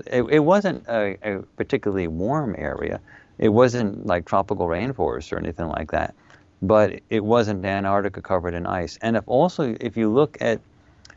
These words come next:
other archaeological data, uh, some of which is described by Robert Schoch, he's a geophysicist, uh, in his book Forgotten Civilization, uh, the,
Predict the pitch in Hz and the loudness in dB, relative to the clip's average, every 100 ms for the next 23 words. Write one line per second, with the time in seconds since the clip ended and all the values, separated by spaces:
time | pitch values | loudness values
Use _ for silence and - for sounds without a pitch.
0 | - _ 127 170 165 117 113 110 98 92 | -20 _ 4 6 6 4 2 0 2 2
1 | 92 90 87 85 - 92 98 90 90 87 | 0 -4 -6 -8 -12 -4 -2 0 -2 -4
2 | - - _ 98 98 95 156 220 196 110 | -14 -20 _ -2 0 2 4 6 4 2
3 | - 95 98 - 98 95 92 92 90 87 | 0 -4 -4 0 2 2 2 2 2 0
4 | 82 - - 120 87 - 139 101 101 110 | -4 -6 -2 0 0 -2 -4 -4 -2 -2
5 | 95 117 101 92 87 - _ _ _ _ | 0 -2 -2 -4 -6 -6 _ _ _ _
6 | _ - 101 92 120 104 95 101 - - | _ -4 2 2 4 2 2 0 -2 0
7 | 98 92 92 95 95 95 110 107 90 87 | 0 0 -2 0 2 4 2 2 -2 -4
8 | _ _ _ _ 104 107 - - 104 117 | _ _ _ _ 4 4 2 -4 0 2